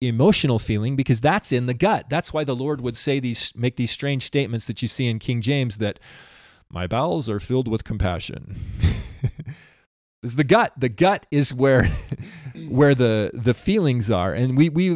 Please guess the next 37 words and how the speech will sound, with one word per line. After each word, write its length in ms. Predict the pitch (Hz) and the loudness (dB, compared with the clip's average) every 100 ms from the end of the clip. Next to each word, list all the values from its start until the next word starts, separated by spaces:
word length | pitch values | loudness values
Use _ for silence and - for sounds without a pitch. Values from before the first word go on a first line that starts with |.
| 151 | 0
we 160 | 135 180 | 0 0
don't 160 | 180 | 0
have 220 | 139 151 | 0 0
that 200 | 131 131 | 0 2
perspective 640 | - 123 - 180 - 120 117 | 2 2 0 -4 -2 -6 -2
because 460 | 123 - 123 113 | -4 0 0 0
we 320 | 107 120 120 113 _ - _ _ | -4 -2 -2 -4 _ -20 _ _
never 300 | 117 131 135 | -4 0 0
really 280 | 127 127 120 | 2 2 0
try 220 | - 123 | 0 0
to 80 | 117 | 0
get, 220 | 110 120 - _ _ _ _ _ _ _ - | 0 -4 -6 _ _ _ _ _ _ _ -8
get 140 | 120 | -2
down 240 | 123 127 123 | 0 2 2
to 80 | |
the 140 | 113 110 | 2 2
original 360 | 117 123 117 | 2 2 0
intent 360 | 110 107 131 127 | -2 -2 -2 0
of 80 | 110 | 0
the 160 | 107 | 0
authors. 640 | 120 175 127 98 120 - - - - - - - _ _ _ _ _ - | 2 0 -2 -2 -4 -6 -14 -18 -16 -18 -20 -20 _ _ _ _ _ 0
But 220 | - - - _ | 4 4 2 _
that, 260 | 160 139 - 165 | -8 2 2 2
so 160 | - 180 | 2 2
purifying 440 | - 202 214 202 | 8 6 6 2
the 80 | 185 | 4
heart 200 | 180 247 | 2 2
mind, 240 | 135 92 101 | 2 2 2
right? 260 | 139 202 - | 4 2 0
That's 440 | 131 156 - - - _ _ _ - 127 - _ 160 - - | 2 2 0 -8 -10 _ _ _ -20 -20 -20 _ -16 -14 -2
understanding 540 | 190 233 - 208 185 | 0 0 -2 0 2
the 100 | 139 | 2
original 360 | 131 170 170 170 | 2 2 0 -2
intent 240 | 160 170 | 0 0
of 20 | 160 | 0
the 80 | |
Constitution, 800 | 156 165 156 131 - 202 - 127 | 0 -2 -2 -6 -4 -4 -4 -8